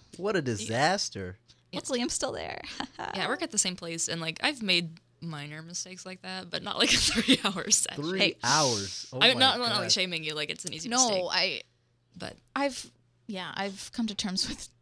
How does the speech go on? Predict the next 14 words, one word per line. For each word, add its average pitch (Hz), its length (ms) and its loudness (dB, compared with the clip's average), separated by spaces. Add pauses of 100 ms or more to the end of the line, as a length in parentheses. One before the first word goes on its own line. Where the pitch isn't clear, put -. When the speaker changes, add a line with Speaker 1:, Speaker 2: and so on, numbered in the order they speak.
(220)
Speaker 3:
that 220 160 -4
I 208 80 -2
did 208 220 -2
that, 202 260 2
but 180 200 0 (160)
Speaker 2:
it's 339 180 4
a 427 40 2
learning 359 260 -2
experience, 160 360 -6
so, 170 100 -6
like, 165 260 -6
now 185 140 -8
you 185 140 -8
know 190 260 -12